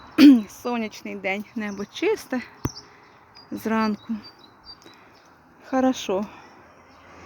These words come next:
І набагато, набагато тепліше, ніж ті дні. Сьогодні буду садити розсаду. Ми вчора, е, купили,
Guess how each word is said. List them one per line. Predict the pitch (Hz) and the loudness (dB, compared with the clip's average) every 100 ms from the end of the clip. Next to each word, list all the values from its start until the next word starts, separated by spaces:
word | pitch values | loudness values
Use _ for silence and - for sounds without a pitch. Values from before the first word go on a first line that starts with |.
| - - - - - - - - - - - - - - | -20 -20 -20 -20 -20 -20 -20 -20 -20 -20 -20 -20 -20 -10
І | 269 | 0
набагато, | 247 226 220 240 262 294 | 4 6 6 8 6 4
набагато | 254 247 247 240 233 | 0 0 -2 -2 -2
тепліше, | 247 247 - 254 - 220 - - | -4 -4 -2 -2 -2 -4 -4 -6
ніж | 220 | -6
ті | - 226 | -2 -2
дні. | 202 220 233 - - - - - - - - - - - - - - - - - - - - - - - - - - - - | 2 2 2 -2 -14 -14 -14 -12 -12 -12 -12 -12 -12 -10 -10 -10 -10 -10 -10 -10 -10 -10 -10 -10 -10 -12 -12 -12 -14 -16 2
Сьогодні | 247 240 233 247 | 6 6 6 2
буду | 226 247 | 0 0
садити | 262 208 214 247 | 0 0 2 2
розсаду. | 240 247 220 196 180 202 - - - - - - - - - - | 0 0 0 0 -2 -10 -14 -20 -20 -20 -20 -20 -20 -20 -20 -6
Ми | 233 214 | -2 -2
вчора, | - 254 196 208 - - - - _ _ _ - | 2 2 2 0 -10 -20 -20 -20 _ _ _ -8
е, | 196 | -6
купили, | - 208 - 277 339 208 | -6 -4 2 4 4 0